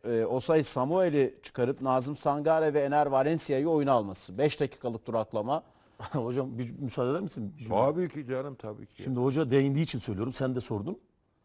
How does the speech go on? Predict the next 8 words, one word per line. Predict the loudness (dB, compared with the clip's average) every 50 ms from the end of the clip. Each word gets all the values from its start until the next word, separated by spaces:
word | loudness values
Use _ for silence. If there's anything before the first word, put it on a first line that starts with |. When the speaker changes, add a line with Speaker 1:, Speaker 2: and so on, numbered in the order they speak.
| _ _ _ _ _ _ _ _ _ _ _ _ _ _ _ _ _ 0
Speaker 2:
Pereira | 2 6 8 10 10 8 8
diyor | 4 0 0
ki | 0 -2 2
kazanmaya | 4 4 6 6 4 4 4 2 2 4
oynadık. | 2 2 2 0 2
Çocuklar | 2 2 2 2 4 2 2 4
koştu, | 4 -2 -2 0 -2 -2
çalıştı. | 0 0 0 -2 -4 -4 -4 -4